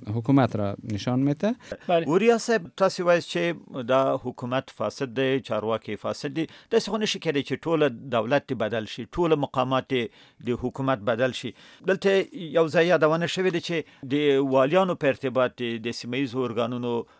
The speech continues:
Speaker 3: ام، اداره، اه، بیا کتنه وکړي، د دوی د کار په ارتباط، د دوی کارونه دې وڅېړي او دوی ته دې راپور ورکړي او هغه خلک چې طبعاً چې، ام، ښه کار نه کوي یا په فساد ککړ دي، هغه به طبعاً لرې کوي.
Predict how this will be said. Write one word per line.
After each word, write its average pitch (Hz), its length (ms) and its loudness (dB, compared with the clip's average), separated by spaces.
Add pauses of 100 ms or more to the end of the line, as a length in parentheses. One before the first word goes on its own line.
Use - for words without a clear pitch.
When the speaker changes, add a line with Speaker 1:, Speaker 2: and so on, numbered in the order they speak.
(100)
Speaker 3:
ام، 110 640 -4
اداره، 127 420 2
اه، 123 440 -2
بیا 107 260 0
کتنه 165 380 -2
وکړي، 127 300 -2
د 117 120 -4
دوی 117 100 -4 (240)
د 113 180 -10
کار 123 240 2
په 127 140 -6
ارتباط، 110 440 -4 (320)
د - 20 -6 (100)
دوی 135 160 0 (260)
کارونه 139 420 0
دې 139 140 2
وڅېړي 160 440 0 (160)
او 131 300 2
دوی 131 100 -2
ته 127 120 -8
دې 120 200 -2
راپور 156 260 -2
ورکړي 143 360 -2
او 147 180 2
هغه 117 140 -2 (240)
خلک 120 260 -4
چې - 80 -12 (100)
طبعاً 117 160 -4 (100)
چې، 117 80 -10 (360)
ام، 113 340 -4 (100)
ښه 143 160 -2
کار 139 260 4
نه 143 120 -2
کوي 127 180 -4
یا 117 180 0
په - 100 -12
فساد 123 340 -4
ککړ 131 260 -4
دي، 156 100 2
هغه 131 160 -2
به 135 140 0
طبعاً 131 140 -2 (120)
لرې 147 260 0
کوي. 160 180 0